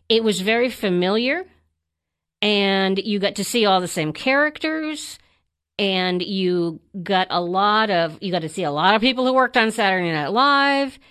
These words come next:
You got to pick up on some Trading Places jokes and situations. And it's about how he finds out he has a son and yada, yada, yada. Uh, Wesley Snipes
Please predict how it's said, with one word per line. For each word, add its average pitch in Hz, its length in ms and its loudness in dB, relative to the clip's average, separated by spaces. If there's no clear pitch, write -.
You 196 300 -2
got 190 260 0
to 175 120 -4
pick 240 260 -4
up 226 260 0
on 170 140 -2
some 147 300 -4
Trading 190 460 0
Places 269 720 -2
jokes 240 640 2
and 160 140 -2
situations. 285 1400 -2
And 214 600 0
it's 220 320 -2
about 196 580 0
how 185 160 0
he 180 80 -2
finds 196 320 -2
out 190 100 0
he 185 80 -2
has 160 140 -4
a 151 60 -8
son 226 800 0
and 160 340 -2
yada, 160 240 0
yada, 139 200 -4
yada. - 260 -10
Uh, 208 240 0
Wesley 277 380 0
Snipes 233 720 -2